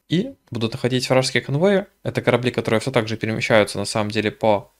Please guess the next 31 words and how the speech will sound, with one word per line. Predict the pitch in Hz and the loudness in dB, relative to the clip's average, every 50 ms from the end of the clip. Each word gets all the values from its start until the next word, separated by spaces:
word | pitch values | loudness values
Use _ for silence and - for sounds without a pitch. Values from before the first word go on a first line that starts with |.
| _ - | _ -2
морю, | 156 180 185 151 | 0 2 2 4
только | 127 127 131 - 113 | 2 0 0 0 0
они | 107 110 117 113 - - | 0 0 -2 -6 -8 -8
невидимые | - 113 107 107 117 117 - 110 107 107 104 98 | -6 -2 -2 -2 -2 -2 -4 -4 -4 -4 -4 -2
для | 98 104 101 | -2 -2 -2
нас. | 95 92 - - - _ | -2 -4 -8 -12 -16 _
Они | - - 117 117 | -6 -4 -4 -4
будут | 113 123 113 117 - - - | -4 -4 -6 -6 -6 0 2
найдены, | 185 208 202 196 185 180 180 170 175 - - | 2 4 4 4 0 0 0 -4 -8 -10 -4
также | - 113 107 - - | -2 -2 0 0 -2
атакованы, | - - 135 - 180 175 170 165 160 160 160 156 _ - | -2 -2 -2 2 2 2 4 2 0 0 -2 -4 _ -4
и | 170 165 180 185 - _ _ | 0 0 0 0 -4 _ _
как | - - 104 - | -10 -8 -4 -4
обычный | 110 120 123 - - 113 | -2 -2 -2 -2 -4 -4
бой | 104 117 127 139 131 | 0 2 2 2 2
все | 131 - - 110 | 0 -4 -6 -6
будет | 107 113 107 - | -4 -4 -6 -6
рассчитано. | 101 - - - 101 - - - - _ - | -6 -8 -8 -10 -10 -12 -12 -18 -18 _ -4
Но | - 170 185 - | -2 0 0 0
очевидно, | 131 - - 113 131 143 151 151 | 0 -2 0 0 0 0 0 0
что | 135 - - - 117 135 147 143 - - | -2 -2 0 2 2 2 2 0 -4 -2
подлодками | 110 117 135 135 - - 120 | 2 2 2 0 0 -2 -2
это | 113 120 | 0 2
делать | 110 113 110 - | 4 2 2 2
намного | 110 110 110 127 | 0 -4 -4 -4
проще, | 131 - 208 - - | 0 0 0 0 0
потому | - - - 120 113 117 113 | -4 -4 -2 -2 -2 -2 -4
что | - - - 104 98 | -4 -2 0 2 2
они | 113 110 110 | 2 2 0
могут | 107 104 110 107 - | -2 -4 -4 -8 -10
у-, | - - 98 - | -10 -12 -12 -14